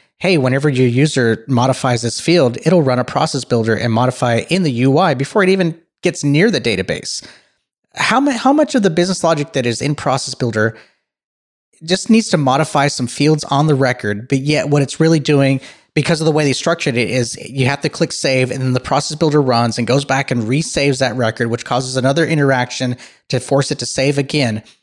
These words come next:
How much of this could have been solved if they, instead of trying to rush to market some new workflow Process Builder engine that they could market and sell and, and do their hurrahs at Dreamforce,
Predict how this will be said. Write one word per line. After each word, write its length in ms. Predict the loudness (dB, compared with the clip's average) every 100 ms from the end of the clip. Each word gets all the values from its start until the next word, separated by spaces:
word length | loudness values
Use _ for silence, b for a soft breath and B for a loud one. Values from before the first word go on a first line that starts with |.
| b -4
How 120 | 0
much 160 | 0 0
of 60 |
this 120 | -6
could 160 | -2 0
have 60 | 2
been 140 | 2
solved 420 | 0 2 2 2 -2
if 160 | -4
they, 100 | -2
instead 340 | -4 -4 -2 0
of 200 | 0 -2 b b b -6
trying 180 | 0 0
to 60 |
rush 400 | 0 0 0 0
to 100 | 0
market 460 | 2 2 2 -2 -4
some 260 | 0 0
new 320 | 2 4 4 2
workflow 840 | 0 -2 -2 0 4 4 2 -4
Process 480 | -6 0 0 -2 -8
Builder 400 | 0 2 4 2 0
engine 420 | -2 -2 0 0
that 140 | 0 0
they 140 | -2
could 160 | 0 0
market 400 | 2 0 -2 -4
and 120 | -4
sell 360 | -4 0 2
and, 180 | 0 -2 B B B
and 240 | -6 -6 -16 _ -20 -8
do 160 | 0 2
their 140 | 2
hurrahs 600 | 0 0 2 2 2 0
at 160 | -4 -4
Dreamforce, 800 | 2 2 2 0 0 0 -4